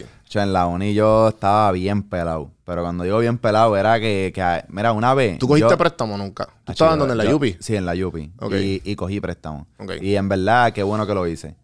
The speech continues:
Speaker 1: Porque eso fue lo que me ayudó un montón.
Speaker 2: Sí,
Speaker 1: Yo
Speaker 2: por
Speaker 1: una
Speaker 2: eso te
Speaker 1: vez
Speaker 2: pudiste graduar.
Speaker 1: yo, yo, yo tuve una, una relación en, en la universidad,
Speaker 2: Ujú.
Speaker 1: que qué bueno que la tuve. Y al sol de hoy ahora mismo somos súper panas. Y es porque, wow, ella me ayudó un montón. Pero de verdad, un montón. Yo una vez,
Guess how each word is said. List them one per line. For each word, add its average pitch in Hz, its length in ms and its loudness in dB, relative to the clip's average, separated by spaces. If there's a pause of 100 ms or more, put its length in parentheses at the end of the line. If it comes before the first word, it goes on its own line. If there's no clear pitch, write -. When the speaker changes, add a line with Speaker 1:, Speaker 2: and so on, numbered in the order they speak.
(120)
Speaker 1:
Porque 90 600 -6
eso 92 180 -8
fue 110 120 -4
lo 104 60 0
que 98 80 -4
me 98 80 -4
ayudó 95 200 -2
un 95 80 -2
montón. 87 300 -6
Speaker 2:
Sí, 131 60 2
Speaker 1:
Yo 147 80 2
Speaker 2:
por 104 120 0
Speaker 1:
una 117 80 2
Speaker 2:
eso 131 80 4
te 131 60 2
Speaker 1:
vez 135 80 4
Speaker 2:
pudiste 131 200 0
graduar. 117 360 2 (140)
Speaker 1:
yo, 110 960 4
yo, 101 420 0
yo 98 160 -2
tuve 113 320 2
una, 117 380 0
una 110 180 -4
relación 117 440 -2
en, 113 300 -4
en 107 140 -4
la 107 60 -2
universidad, 107 680 -2
Speaker 2:
Ujú. 101 80 -4
Speaker 1:
que 101 120 -4
qué 98 140 -2
bueno 101 380 -2
que 113 80 0
la 110 120 2
tuve. 131 420 -2
Y 98 160 -2
al 90 280 -2
sol 92 200 -6
de 110 80 -2
hoy 107 140 0
ahora 113 120 -2
mismo 113 200 -4
somos 110 260 -6
súper 110 420 -6
panas. 107 460 -4
Y 95 300 -4
es 92 140 -4
porque, 107 520 -2
wow, 95 300 0
ella 87 100 -4
me 92 100 -6
ayudó 101 180 -2
un 104 140 -2
montón. 90 680 -6
Pero 80 140 -10
de 80 80 -6
verdad, 95 160 -2
un 110 60 -2
montón. 87 460 -6
Yo 87 80 -6
una 107 140 0
vez, 131 300 2